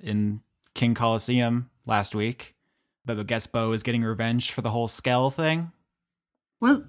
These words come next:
Speaker 2: what Skell thing?
Speaker 1: Uh, if anybody knows, you,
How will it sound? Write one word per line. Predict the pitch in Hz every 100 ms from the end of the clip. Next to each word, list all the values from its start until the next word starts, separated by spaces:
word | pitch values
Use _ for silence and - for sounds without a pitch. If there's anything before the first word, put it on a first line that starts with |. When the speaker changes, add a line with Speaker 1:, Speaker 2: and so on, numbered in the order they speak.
| -
Speaker 2:
what | 220 214
Skell | - 220
thing? | 202 180 139 95 - - - - - - -
Speaker 1:
Uh, | - 120 - _ -
if | 117
anybody | 120 117 120 117 110 - -
knows, | 110 131 127 101
you, | 107 110